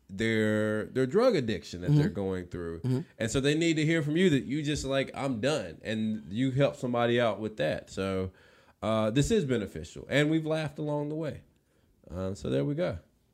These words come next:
Speaker 1: Um, when you, w-, what are the next steps you're taking to get yourself out of this hole? Like, okay, so s-, first step was to stop, you know, doing
Speaker 2: Mm-hmm.
Speaker 1: drugs.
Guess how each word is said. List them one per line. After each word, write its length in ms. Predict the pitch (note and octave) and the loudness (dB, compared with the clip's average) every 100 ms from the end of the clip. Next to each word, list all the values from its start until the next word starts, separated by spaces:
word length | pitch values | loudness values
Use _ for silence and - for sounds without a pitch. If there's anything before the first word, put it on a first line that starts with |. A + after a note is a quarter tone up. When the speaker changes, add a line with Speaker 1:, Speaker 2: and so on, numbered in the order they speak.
| _ _ _ _ _ _ _ - - | _ _ _ _ _ _ _ -20 -10
Speaker 1:
Um, 680 | G#2 A2+ A2+ A2+ A2 G#2 - _ _ _ _ _ _ _ _ _ _ _ _ - _ _ _ _ _ - | -4 0 0 0 -2 -6 -10 _ _ _ _ _ _ _ _ _ _ _ _ -20 _ _ _ _ _ 2
when 320 | C3+ E3+ F3 | 6 6 6
you, 680 | F3 E3+ D#3+ D3 C#3 A#2+ G#2+ | 4 6 6 4 4 2 0
w-, 360 | A#2 B2+ C#3 B2+ | -4 2 2 4
what 180 | D3 F3+ | 8 8
are 60 | E3+ | 8
the 140 | D#3+ | 6
next 300 | D#3 D3+ - | 4 2 0
steps 340 | - C#3 - | 4 4 4
you're 100 | C3 | 0
taking 580 | A#2+ B2 A#2+ A#2 G#2+ G#2 | 6 8 8 2 -2 0
to 200 | - G2+ | 2 2
get 300 | F2+ G2+ A#2 | 2 0 0
yourself 460 | G2+ G#2 G#2+ G2+ F#2 | 0 -4 -2 -2 -2
out 200 | F#2+ F2+ | -2 -2
of 80 | E2+ | -6
this 180 | E2 - | -4 -4
hole? 400 | F2 D#2 - - - - - G2+ | -4 -6 -8 -14 -20 -20 -8 0
Like, 180 | G#2 | 0
okay, 260 | G2+ A#2 - | 2 -2 -2
so 220 | - A#2 | 6 6
s-, 140 | G#2+ - | 6 0
first 340 | - C#3+ C#3+ | 4 4 6
step 240 | C3+ B2+ G#2+ | 4 4 4
was 160 | G#2+ | -2
to 100 | G#2 | -2
stop, 480 | G2 - G2+ - - _ - | -4 -2 -2 -2 -10 _ -8
you 120 | A2 | -2
know, 140 | G#2 F#2+ | 0 0
doing 280 | G2+ G#2 F#2+ | 0 -2 0
Speaker 2:
Mm-hmm. 100 | G#2 | 2
Speaker 1:
drugs. 400 | C3+ B2+ C#3 | 2 2 0